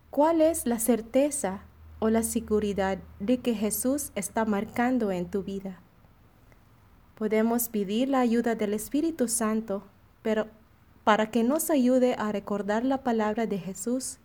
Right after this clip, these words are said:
que nos da la seguridad que podrán dejar de existir el cielo y la tierra, pero sus palabras no dejarán de cumplirse.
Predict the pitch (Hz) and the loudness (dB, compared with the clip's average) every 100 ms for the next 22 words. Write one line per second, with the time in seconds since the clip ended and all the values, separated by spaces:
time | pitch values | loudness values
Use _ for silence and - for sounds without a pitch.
0 | _ - 208 208 190 202 220 226 240 226 | _ -4 -4 -4 -2 0 0 0 0 -2
1 | 220 - 196 254 254 220 175 - - - | -2 -8 0 2 2 0 -2 -4 -12 -20
2 | - - - - - 220 220 208 202 247 | -20 -20 -20 -10 -2 -2 0 -2 0 0
3 | 302 311 247 254 214 185 - 190 - 240 | 0 0 0 0 0 -2 -2 -8 -6 -6
4 | 269 233 202 - 220 240 262 285 254 240 | -2 -2 -4 -4 -2 0 0 0 -2 -4
5 | 208 - 214 202 180 190 - - - _ | -8 -6 -6 -4 -8 -12 -16 -20 -20 _
6 | _ _ 214 214 214 262 277 - 285 254 | _ _ -2 0 -2 -4 -4 -2 2 2
7 | 254 262 262 214 202 190 170 202 196 202 | 2 0 -2 -4 -2 -4 -4 -6 -6 -6
8 | 214 185 180 180 190 196 190 - - | -6 -8 -8 -8 -4 -6 -6 -10 -12